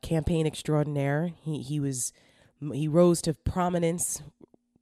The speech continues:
with his work with James Carville on the Bill Clinton presidential campaign in nineteen ninety-two. And over the years,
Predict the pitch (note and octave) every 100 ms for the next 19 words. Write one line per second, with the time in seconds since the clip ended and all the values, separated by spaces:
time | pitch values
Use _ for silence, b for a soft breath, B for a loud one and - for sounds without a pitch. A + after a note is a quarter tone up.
0 | _ - C#3+ C#3+ - D#3 D3 C3 D3+ D3
1 | D#3 - - C3+ C#3+ - D3 C#3+ - D3+
2 | D3+ D#3+ E3 E3 - C#3+ C#3 B2 D3 -
3 | D3+ D3 D3 C#3 C#3+ C#3+ D3 D3+ D3 D3
4 | D#3 C3+ C#3 C3+ C3+ C3 B2 - E3 G#3
5 | B B B B B B B B - C#3
6 | C3+ C3+ C#3+ C#3 C3+ C3+ C#3 G3+ F#3